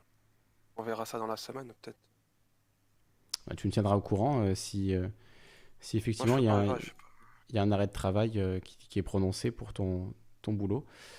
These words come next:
Speaker 2: Euh, Marsupilam nous a rejoint en vocal. Est-ce que tu veux intervenir, Marsupilam ? Est-ce que tu veux discuter avec nous ? Je vois que t'as mis un lien de Réseau International sur la situation statistique au seize mars minuit. Ah ben, c'est, c'est maintenant.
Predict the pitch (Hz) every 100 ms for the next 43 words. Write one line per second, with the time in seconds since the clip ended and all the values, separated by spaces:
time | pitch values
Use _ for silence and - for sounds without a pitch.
0 | - - 101 101 92 131 - 165 160 151
1 | 120 110 107 110 120 110 104 - 120 107
2 | 101 - - 104 110 107 107 104 107 104
3 | 98 - - 104 110 123 - 104 107 104
4 | 98 98 101 - - 98 98 113 139 -
5 | - - - 113 110 110 110 110 107 107
6 | 117 107 101 107 110 113 110 107 104 110
7 | 104 127 123 107 - _ _ _ _ _
8 | _ _ _ - _ _ - - - _
9 | _ - 107 101 - - 110 - - -
10 | 123 120 110 147 139 107 - 135 117 123
11 | - - 120 127 113 104 98 92 92 -
12 | - - 95 92 -